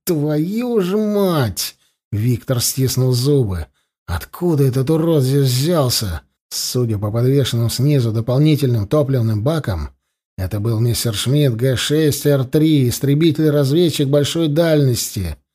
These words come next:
Вот, значит, как они еще и умудряются прикрывать свои лодки с самолетами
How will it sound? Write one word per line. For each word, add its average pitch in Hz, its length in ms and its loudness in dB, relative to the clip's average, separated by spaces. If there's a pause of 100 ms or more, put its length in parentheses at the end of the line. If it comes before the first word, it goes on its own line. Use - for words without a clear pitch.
(100)
Вот, 127 500 0
значит, 180 400 0
как 113 220 -4
они 113 240 2
еще 113 400 -2
и 113 100 0
умудряются 123 800 0
прикрывать 123 560 0
свои 131 240 0
лодки 123 380 -2
с - 60 -4
самолетами 120 840 -2